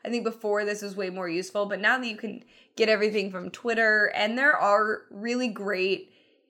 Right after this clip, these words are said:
like, national reporters that do a good job of sort of giving the feel of the room, if you will, um, based on the questions asked. Um, but yeah, I'm, I mean, outside of S E C, like, I'm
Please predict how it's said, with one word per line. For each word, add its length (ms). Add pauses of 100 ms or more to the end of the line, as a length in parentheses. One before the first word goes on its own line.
(280)
like, 440 (220)
national 640
reporters 600
that 160
do 140
a 40
good 240
job 400
of 500 (300)
sort 340
of 340 (420)
giving 760
the 480
feel 500
of 180
the 100
room, 500 (300)
if 160
you 120
will, 400 (380)
um, 340
based 300
on 140
the 80
questions 440
asked. 520 (1080)
Um, 360
but 100
yeah, 260
I'm, 340
I 140
mean, 320
outside 380
of 160
S 260
E 80
C, 440
like, 180
I'm 220